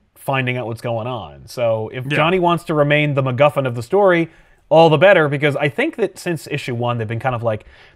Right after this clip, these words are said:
Speaker 1: "The real protagonist of the story is Danny." Like, it's about
Speaker 2: Right,
Speaker 1: Danny's
Speaker 2: right.
Speaker 1: journey
Speaker 2: They
Speaker 1: right
Speaker 2: really
Speaker 1: now.
Speaker 2: have been, yeah.
Speaker 1: So let's do it. Like, yeah, I'm in.
Speaker 2: So, okay, cool. So the next one is more you than me.
Speaker 1: Okay.
Speaker 2: Uh, but it's the next X-Men book that's been teased by Le-, Leah, Leah.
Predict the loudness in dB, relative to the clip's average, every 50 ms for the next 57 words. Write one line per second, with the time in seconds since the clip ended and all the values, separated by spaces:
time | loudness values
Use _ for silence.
0 | _ -12 -10 -8 -6 -4 -2 -2 -2 -4 -6 -10 -6 -2 -2 0 0 -2 -4 -8
1 | -8 -10 -10 -10 -10 -8 -8 -8 -6 -6 -8 -10 -12 -12 -12 -12 -12 -14 -16 -20
2 | -20 -20 _ _ -2 -2 -2 -2 -2 -6 0 2 4 4 4 4 2 2 2 2
3 | 0 -2 -4 -6 -6 -2 2 2 4 4 4 2 2 2 0 -2 -2 -2 -4 -8
4 | -12 -14 -12 -14 -14 -14 -12 -10 -6 -4 -2 0 2 4 6 6 6 6 4 0
5 | -4 -4 -4 -2 0 2 2 4 4 2 2 -2 -2 -2 -2 -2 -2 -4 -8 -16
6 | _ _ _ -6 -4 -2 0 2 2 2 2 2 2 2 2 2 2 0 0 0
7 | 2 4 4 4 2 2 2 2 2 4 4 2 2 4 4 4 4 4 2 2
8 | 4 4 6 6 4 2 0 -4 -4 -2 -2 -4 -4 -6 -8 -12 -8 -4 -4 0
9 | 2 2 2 2 2 -2 -6 _ 2 2 4 4 4 2 0 0 0 0 0 0
10 | -2 -2 -2 -2 0 2 0 0 0 -4 -6 -6 -4 -4 -4 -4 -6 -8 -6 -6
11 | -6 -6 -6 -6 -8 -8 -6 -8 -10 -8 -6 -4 -4 -2 -2 -2 0 0 2 2
12 | 2 0 -2 -4 -2 -2 -2 -2 -2 -4 -2 -2 0 2 4 6 6 6 6 4
13 | 4 2 2 4 4 4 4 4